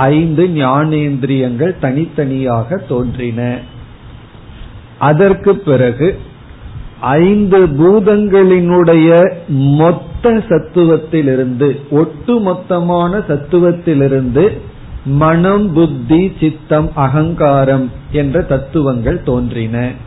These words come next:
இத்துடன் சத்துவத்தினுடைய காரியம் முடிவடைகிறது. பிறகு ஐந்து பூதங்களிடம் இருக்கின்ற ரஜோகுண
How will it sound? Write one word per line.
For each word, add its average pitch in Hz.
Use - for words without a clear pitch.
இத்துடன் 175
சத்துவத்தினுடைய 165
காரியம் 147
முடிவடைகிறது. 135
பிறகு 185
ஐந்து 214
பூதங்களிடம் 175
இருக்கின்ற 156
ரஜோகுண 185